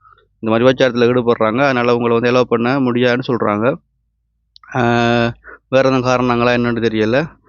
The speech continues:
So இதான் நான் ஃபர்ஸ்ட் டைம் வந்து நான் கேள்விப்படுறது. இந்த மாதிரி பெண்கள் வந்து, அதாவது இளம் பெண்கள் வந்து, வந்து டூரிஸ்ட் இல்ல, அதாவது அந்த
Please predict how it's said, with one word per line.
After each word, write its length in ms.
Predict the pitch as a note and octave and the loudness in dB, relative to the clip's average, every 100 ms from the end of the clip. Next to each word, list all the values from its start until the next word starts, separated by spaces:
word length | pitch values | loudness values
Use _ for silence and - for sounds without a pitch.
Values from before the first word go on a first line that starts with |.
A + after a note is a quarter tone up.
| - - | -20 -6
So 100 | - | 0
இதான் 180 | A#2 D3 | 2 2
நான் 100 | D3+ | 2
ஃபர்ஸ்ட் 200 | C#3 - F#3 | 0 0 2
டைம் 160 | F3 | 2
வந்து 140 | D#3 D#3 | 2 0
நான் 140 | C#3 | 0
கேள்விப்படுறது. 540 | C3+ C3+ A#2 A2 G#2 G2+ - - | 2 2 2 0 0 -4 -8 -14
இந்த 140 | A#2 A2+ | -6 -2
மாதிரி 280 | A#2 B2+ D3 C3 A2+ A2+ - - - - | 0 2 2 4 2 0 -6 -20 -20 -2
பெண்கள் 360 | C3 C#3+ D3+ C#3 | 0 4 4 4
வந்து, 320 | C3+ C3 D#3 C#3 A#2 A2 A2 A2 - - | 2 2 2 4 4 2 0 -4 -10 -6
அதாவது 360 | A2 A#2 B2 C#3+ | 0 2 4 4
இளம் 220 | C3+ C#3 | 2 2
பெண்கள் 260 | C3 B2+ B2 A#2+ | 0 0 0 -2
வந்து, 200 | B2 D#3 - - _ - - _ _ _ | -2 -2 -4 -10 _ -20 -20 _ _ _
வந்து 180 | B2+ C3+ C3 | -2 0 2
டூரிஸ்ட் 400 | C#3+ E3+ E3 C#3+ | 4 4 4 2
இல்ல, 120 | A#2 F#2+ - | 2 -2 -4
அதாவது 340 | A2 A#2+ C3 D3+ | 0 4 4 2
அந்த 180 | B2+ | 2